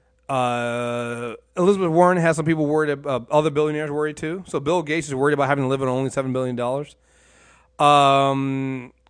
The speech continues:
it was a Dodge that, that lost a thousand million. Bill Gates, the second wealthiest man in the world with an estimated net worth of a hundred and seven billion dollars,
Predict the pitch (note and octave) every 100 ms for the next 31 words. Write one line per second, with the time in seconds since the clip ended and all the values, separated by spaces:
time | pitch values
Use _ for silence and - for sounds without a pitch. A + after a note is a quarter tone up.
0 | _ _ _ D#3+ D#3+ E3+ D3+ F3 F3 D#3+
1 | D3 C#3+ C#3+ C#3+ C#3 C3 C#3 C3 C3 C3
2 | A#2 E3 F#3 E3 C#3 D3+ D3 C#3+ C3+ D3
3 | C3+ C3 B2 A#2+ C3 B2 A2+ B2+ C3+ B2+
4 | A#2+ B2 C3+ B2+ B2 A#2 A2+ - F3+ G3
5 | C#3+ - D3 C3+ A2 A#2 A#2 A#2 A2 F#2
6 | F2+ G2+